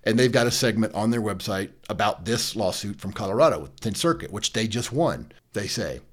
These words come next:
"It is the view of many that the Constitution secures to presidential electors the freedom to vote their conscience for president and vice president. We agree with that view, but whether you do or not, everyone should agree that the question should be resolved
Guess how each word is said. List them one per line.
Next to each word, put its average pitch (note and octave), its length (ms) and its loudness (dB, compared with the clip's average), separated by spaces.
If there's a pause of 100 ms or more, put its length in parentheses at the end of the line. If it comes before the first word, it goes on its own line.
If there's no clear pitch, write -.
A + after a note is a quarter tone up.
(160)
"It C3+ 80 6
is E3+ 140 10
the F3 80 6
view F3+ 240 8
of C3+ 80 6
many G2 340 -2 (200)
that A2 140 -6
the A2+ 80 -4
Constitution C3 800 -2
secures A2+ 480 -2
to A#2 120 -4
presidential A2+ 800 -2
electors F#2+ 680 -4 (160)
the B2 100 -4
freedom A2 380 -2
to B2+ 100 0
vote G#2 280 -6
their B2+ 160 0
conscience - 640 -2 (420)
for A2+ 140 -4
president F#2 480 -2
and E2 140 -8
vice D#2+ 220 -6
president. D2 440 -10 (140)
We A2 320 0
agree A#2+ 240 2
with B2+ 160 0
that C3 200 4
view, C#3+ 340 2 (180)
but G2 180 0
whether C#3 320 4
you F3+ 220 2
do B2 200 4
or G2 120 -2
not, F#2+ 460 -4 (380)
everyone F#3+ 420 4
should D3 160 2
agree G#2+ 320 0
that F#2 120 -8
the - 80 -8
question A#2+ 460 -4
should D#3 340 0
be E3 140 0
resolved A2 640 2